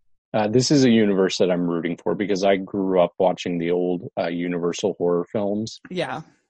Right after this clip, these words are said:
Speaker 1: back in the day. But, um, so I was really hoping that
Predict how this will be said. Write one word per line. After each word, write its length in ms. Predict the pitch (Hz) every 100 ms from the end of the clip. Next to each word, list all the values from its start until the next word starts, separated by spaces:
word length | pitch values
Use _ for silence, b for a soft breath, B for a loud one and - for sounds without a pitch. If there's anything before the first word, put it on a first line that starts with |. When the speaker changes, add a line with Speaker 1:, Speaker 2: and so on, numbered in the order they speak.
| _ -
Speaker 1:
back 220 | 95 95 _
in 120 | 95
the 60 | 87
day. 280 | 90 87 85 -
But, 240 | 87 -
um, 260 | 87 78 78 _ _ _ _ _ -
so 220 | - 98
I 160 | - 101
was 180 | 95
really 300 | 90 95 90
hoping 320 | 87 87 87
that 100 | 82